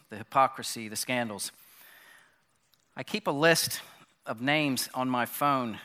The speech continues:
that records an ugly side of my career in public relations.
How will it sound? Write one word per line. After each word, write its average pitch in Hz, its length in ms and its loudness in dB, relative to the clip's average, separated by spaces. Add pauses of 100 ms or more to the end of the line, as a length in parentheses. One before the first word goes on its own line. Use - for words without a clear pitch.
that 120 180 -2
records 127 680 -4 (180)
an 123 160 -4
ugly 123 300 0
side 113 520 0 (280)
of 117 120 -8
my 113 160 -4
career 117 480 -6
in 107 120 -6
public 110 340 -8
relations. 110 540 -6